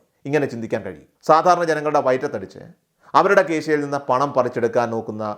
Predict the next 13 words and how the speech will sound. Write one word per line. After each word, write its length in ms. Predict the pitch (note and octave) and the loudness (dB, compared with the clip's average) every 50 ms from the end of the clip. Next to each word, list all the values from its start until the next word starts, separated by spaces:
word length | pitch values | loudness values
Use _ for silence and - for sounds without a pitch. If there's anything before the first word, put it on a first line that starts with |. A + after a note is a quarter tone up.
| - _ _ _ _ _ C#3+ D3+ | -12 _ _ _ _ _ 0 2
ഈ 20 | D#3+ D#3 D#3 - - - - | 2 2 2 -2 -6 -4 -2
പരിപാടി 400 | - B2 A#2+ A2+ A#2+ G#2+ G2+ - - - _ _ _ _ _ _ - | 0 2 4 4 4 2 2 -2 -8 -16 _ _ _ _ _ _ 2
തീർത്തും 320 | D#3+ F3+ F#3 F3+ F3+ E3 C#3+ - A#2 | 4 4 4 4 0 -2 -4 0 0
ജനദ്രോഹപരമാണ്. 720 | C3+ B2+ C3 B2 C3 C3 A#2+ A#2 G2+ G2+ F#2 - - - _ | 2 2 2 2 2 2 2 2 0 -4 -6 -8 -12 -4 _
തെരഞ്ഞെടുപ്പ് 340 | B2+ B2+ C#3 E3 F3 E3+ F#3 E3 | 0 4 4 4 2 2 0 -4
മുന്നിൽ 180 | D#3 E3 G3 G3+ G3+ F#3+ | 0 2 2 2 4 2
കണ്ട് 180 | E3+ E3+ F#3 F3 | 2 2 2 0
നടത്തിയ 280 | E3+ E3 D#3+ E3+ E3+ E3+ D#3+ D#3+ | 0 0 0 -2 -2 0 0 0
ഈ 20 | D#3+ D#3+ | 0 0
തട്ടിപ്പ് 340 | C#3+ - - C#3 - - G2+ - - _ _ _ - B2 | -2 -2 -2 -6 -8 -8 -10 -12 -12 _ _ _ 0 2
ആ 20 | C#3+ D#3 E3 | 4 4 2
ഒരു 80 | D#3 C3+ C#3+ | 2 0 -4
പ്രഖ്യാപനത്തിലൂടെ 680 | - - D3 C#3+ C#3+ D3 C#3 - A2 F#2+ F2 F2 G#2 | -2 2 2 2 2 2 -2 -6 -8 -12 -12 -16 -20